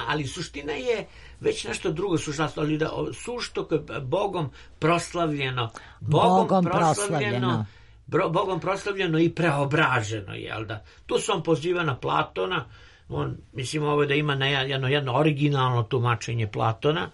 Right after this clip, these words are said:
Speaker 1: da to već, ovaj, platonizma i uopšte, je, ovaj, da, da, da to, ovaj, zaista je, e, jedan veliki izazov za, za, za ljude koji se bave, ovaj, time.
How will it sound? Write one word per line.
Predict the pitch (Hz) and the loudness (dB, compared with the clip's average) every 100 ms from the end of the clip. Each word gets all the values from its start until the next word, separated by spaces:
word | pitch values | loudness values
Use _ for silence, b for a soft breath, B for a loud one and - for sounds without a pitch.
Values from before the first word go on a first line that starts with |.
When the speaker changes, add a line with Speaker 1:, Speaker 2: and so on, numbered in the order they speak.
| B B B B B | B B B B B
Speaker 1:
da | 123 | -4
to | 123 156 | 0 4
već, | 147 156 127 - | 4 4 0 -4
ovaj, | 135 135 135 131 | -2 0 0 -2
platonizma | 131 127 135 131 135 123 123 160 165 147 | -2 -2 0 0 2 0 0 0 0 -2
i | 117 120 117 | -4 -6 -4
uopšte, | 110 104 - - | -4 -6 -8 -6
je, | 107 117 123 | -4 -2 -2
ovaj, | 117 123 | 0 0
da, | 117 113 B B B - | 0 -4 B B B -4
da, | 123 123 | 0 2
da | 123 | 0
to, | 120 170 175 165 | 0 2 2 0
ovaj, | - 135 127 127 135 120 | 0 2 2 2 0 0
zaista | 117 127 131 - - | -2 0 0 -2 -2
je, | 160 165 156 | 2 4 2
e, | 147 151 139 139 131 | 0 -2 2 2 2
jedan | 143 147 143 | 2 0 0
veliki | 135 156 147 - 127 | 2 2 2 -2 -4
izazov | 123 143 131 135 | -2 -2 -2 -2
za, | 117 135 131 127 120 b b b b - | -2 0 0 -2 -6 b b b b -8
za, | 120 123 123 - | -2 0 0 -2
za | 127 127 | -2 0
ljude | 151 147 | 2 0
koji | 147 143 | 2 0
se | 151 | 2
bave, | 135 147 120 107 - | 2 2 2 0 -4
ovaj, | 110 113 104 | -4 -2 -2
time. | 123 107 | -4 -6